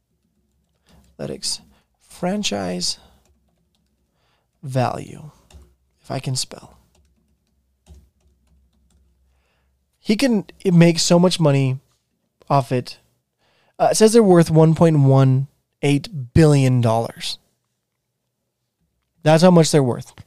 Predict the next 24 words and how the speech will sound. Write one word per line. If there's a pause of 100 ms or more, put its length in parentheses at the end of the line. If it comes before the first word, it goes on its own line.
(140)
if
he
sells
the
team. (1160)
He
would
probably
make
more
than
that (760)
if
they
have (100)
an
agreement
in
place (680)
to, (440)
um, (1120)
the
most
revenue.